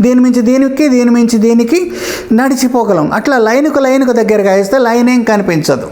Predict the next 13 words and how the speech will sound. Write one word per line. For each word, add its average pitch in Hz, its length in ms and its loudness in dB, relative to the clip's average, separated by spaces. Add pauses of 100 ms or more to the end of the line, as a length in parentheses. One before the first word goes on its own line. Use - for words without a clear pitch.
(1500)
ఇట్లా 302 220 0
లైన్కు 277 480 0
లైన్కు 262 340 0
దగ్గరగా 196 440 0
వేసినట్టయితే 180 680 -2 (440)
మనకు 233 260 0
డార్క్ 254 480 0
నుంచి 208 340 2
లైట్ 208 340 2
దాకా, 190 360 0
అంటే 190 320 -2
తక్కువ 240 360 -2
లైన్లు, 269 380 2